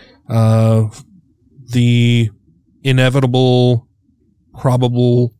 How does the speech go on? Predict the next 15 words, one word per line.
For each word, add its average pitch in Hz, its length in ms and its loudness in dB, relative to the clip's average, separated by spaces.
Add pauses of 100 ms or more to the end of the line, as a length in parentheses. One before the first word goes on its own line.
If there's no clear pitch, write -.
(160)
loss 127 760 0
of 117 680 -2 (720)
the 113 220 -2
House 127 260 -2
of 123 100 -6
Representatives 120 760 -2
and 117 140 -2
the 113 60 0
Senate, 120 580 -2 (260)
both 123 440 -2
to 120 380 0
Republican 120 540 -4
majorities, 120 720 -2 (480)
is 127 340 -2
that 123 280 -2